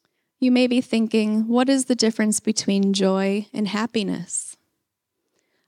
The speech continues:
A lot of people say, "I just wanna be happy." I say that about my kids all the time, like, as they're getting older. We've got two adults now. It's kinda, I like this transition,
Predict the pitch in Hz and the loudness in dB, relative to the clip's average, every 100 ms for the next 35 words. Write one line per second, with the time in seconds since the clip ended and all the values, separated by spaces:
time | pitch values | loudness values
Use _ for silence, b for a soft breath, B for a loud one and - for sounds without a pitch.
0 | - 208 202 202 233 - 262 262 - - | -6 0 0 0 0 0 2 2 0 0
1 | 196 196 220 - - 233 254 247 233 226 | 0 0 -4 -8 -6 -4 -2 -2 -2 -2
2 | 226 226 214 202 202 190 180 190 - _ | -2 0 2 0 0 -2 -2 -4 -10 _
3 | _ - 202 202 208 208 208 208 202 202 | _ -10 -8 -6 -4 -2 -4 -4 -6 -8
4 | 196 202 - - 226 208 202 196 196 196 | -8 -10 -12 -8 -6 -6 -6 -6 -6 -6
5 | - 196 196 190 190 - b b b - | -6 -6 -4 -2 -4 -6 b b b -4
6 | 190 190 196 196 196 - 196 196 196 185 | 0 2 2 0 0 -2 -2 -2 0 0
7 | 180 190 202 196 190 - - 202 190 185 | -2 -4 -6 -6 -6 -8 -4 -2 0 -2
8 | 185 233 - 190 180 185 190 - 190 190 | -4 -4 -6 -4 -4 -6 -10 -8 -4 -4
9 | 196 B B 220 226 277 320 311 - 285 | -6 B B -2 0 2 2 0 2 4
10 | 254 240 269 202 175 214 | 4 4 2 2 0 0